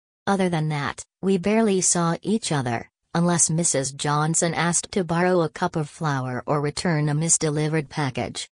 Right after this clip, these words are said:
They were textbook perfect neighbors. I padded downstairs to the kitchen. Although my home was built in twenty sixteen,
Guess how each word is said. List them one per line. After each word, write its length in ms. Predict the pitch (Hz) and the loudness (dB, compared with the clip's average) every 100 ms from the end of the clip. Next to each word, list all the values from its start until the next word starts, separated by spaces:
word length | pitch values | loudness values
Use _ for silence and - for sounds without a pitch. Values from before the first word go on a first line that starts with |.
| _ _ - | _ _ 0
They 200 | 170 165 | 2 4
were 140 | 165 | 2
textbook 720 | - 220 - - - 131 - | 0 -2 -2 -4 -4 -6 -6
perfect 460 | - 196 190 196 - | -6 -6 -4 -6 -4
neighbors. 580 | 151 143 131 123 - - _ _ _ _ _ _ | -2 -2 -4 -2 -2 -4 _ _ _ _ _ _
I 120 | 180 | -2
padded 440 | 175 202 208 156 156 | 0 0 0 0 -2
downstairs 720 | 180 202 226 - 190 185 185 - | 0 4 4 2 0 2 0 0
to 100 | 156 | -2
the 100 | 143 | -2
kitchen. 480 | 160 - 135 123 143 _ _ _ - | -4 -2 -2 -2 -6 _ _ _ -2
Although 320 | 175 170 185 | 0 2 2
my 180 | 151 143 | 2 0
home 360 | 131 143 131 139 | 0 -2 -2 -2
was 180 | 147 | -4
built 300 | - 151 156 | -2 -2 0
in 140 | 151 151 | -2 0
twenty 320 | 190 185 156 | 0 0 0
sixteen, 760 | - 160 - - 135 120 120 | 0 0 -2 -2 -2 -2 -4